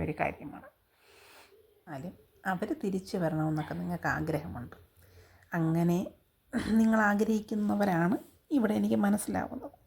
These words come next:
എന്നാൽ അവർ നിങ്ങളുടെ അടുത്ത് വരുമ്പോൾ നിങ്ങൾ അകന്ന് നിൽക്കാൻ ശ്രമിക്കുന്നത് പോലെ നിങ്ങൾ കാണിക്കും. നിങ്ങൾ അടുക്കാൻ ശ്രമിക്കുമ്പോൾ അവർ അകന്ന് നിൽക്കുന്നു. ഈ ഒരു ബന്ധം നല്ല രീതിയിൽ സംസാരിച്ച് മുന്നോട്ട് പോകാമെന്ന് ആഗ്രഹിക്കുന്നു, അങ്ങനെ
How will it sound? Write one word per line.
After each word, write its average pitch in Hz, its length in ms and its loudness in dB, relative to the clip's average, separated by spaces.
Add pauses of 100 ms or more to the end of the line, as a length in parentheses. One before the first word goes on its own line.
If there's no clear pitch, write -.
(920)
എന്നാൽ 240 340 6
അവർ 240 280 6 (220)
നിങ്ങളുടെ 233 480 4
അടുത്ത് 196 380 0
വരുമ്പോൾ 170 480 -2 (320)
നിങ്ങൾ 247 340 6
അകന്ന് 180 440 4
നിൽക്കാൻ 160 360 -2
ശ്രമിക്കുന്നത് - 640 -6
പോലെ - 160 -4
നിങ്ങൾ 220 360 0
കാണിക്കും. - 440 -8 (540)
നിങ്ങൾ 269 360 6
അടുക്കാൻ 226 360 4
ശ്രമിക്കുമ്പോൾ 165 580 -2
അവർ 208 300 4
അകന്ന് 170 400 0
നിൽക്കുന്നു. 160 400 -10 (580)
ഈ 165 120 2 (100)
ഒരു 214 280 6
ബന്ധം 220 360 2
നല്ല 180 320 2
രീതിയിൽ 226 320 4
സംസാരിച്ച് 214 680 0
മുന്നോട്ട് 202 460 0 (100)
പോകാമെന്ന് 202 600 2
ആഗ്രഹിക്കുന്നു, 190 680 2 (420)
അങ്ങനെ 285 400 6